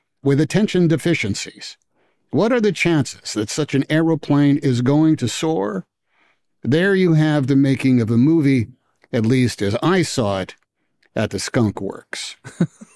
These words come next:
What that is, is a description of how a civilian, meaning somebody who has never made a movie before, if they were to visit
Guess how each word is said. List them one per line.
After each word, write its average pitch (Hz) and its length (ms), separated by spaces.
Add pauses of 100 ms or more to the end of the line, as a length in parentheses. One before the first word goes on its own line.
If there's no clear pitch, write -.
(1200)
What 147 280
that 254 240
is, 175 500
is 143 240
a 139 60
description 156 640
of 131 380 (200)
how 170 400
a 143 120
civilian, 151 1000
meaning 123 380
somebody 135 520
who 120 120
has 113 160
never 135 240
made 143 240
a 147 80
movie 107 300
before, 98 580 (360)
if 151 280
they 147 180
were 131 380
to 117 500 (160)
visit 123 600